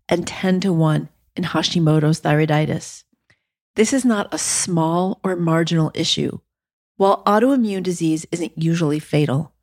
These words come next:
many are associated with reduced life expectancy, and in women under sixty-five, they're now the fifth leading cause of death. And importantly, they're also a significant cause of discomfort and disability.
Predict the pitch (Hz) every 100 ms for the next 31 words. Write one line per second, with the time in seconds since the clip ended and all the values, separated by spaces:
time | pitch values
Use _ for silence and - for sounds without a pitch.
0 | _ 165 170 170 208 208 180 160 165 -
1 | 170 - 147 143 - - 160 160 160 175
2 | 202 - - 160 339 - - 180 - 170
3 | 165 151 147 160 160 160 170 196 - 165
4 | 165 160 160 - 165 - 247 180 170 -
5 | _ _ _ _ - 190 190 214 240 208
6 | - 208 208 - 190 185 175 - 175 165
7 | 156 156 143 - - - _ _ _ _
8 | 190 190 - 226 233 240 247 247 - _
9 | _ - 196 - 180 180 - 175 - -
10 | 185 170 202 196 - 214 - - 175 -
11 | - 160 151 - - 180 208 202 - 175
12 | 160 170 160 151 143 143 147